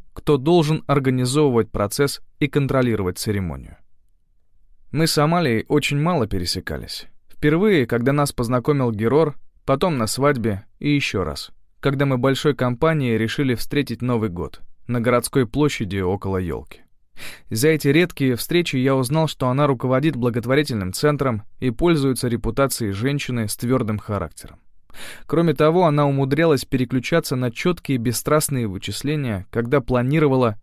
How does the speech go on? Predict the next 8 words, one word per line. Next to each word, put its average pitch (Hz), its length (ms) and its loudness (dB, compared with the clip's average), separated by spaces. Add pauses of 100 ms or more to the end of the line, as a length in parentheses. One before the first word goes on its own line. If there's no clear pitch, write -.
или 151 180 2
уже 123 260 2
делала 107 480 0
что-то. - 500 -10 (840)
Мастерство 156 640 0
управления 147 580 2
эмоциями 139 540 0
налицо. 104 580 -2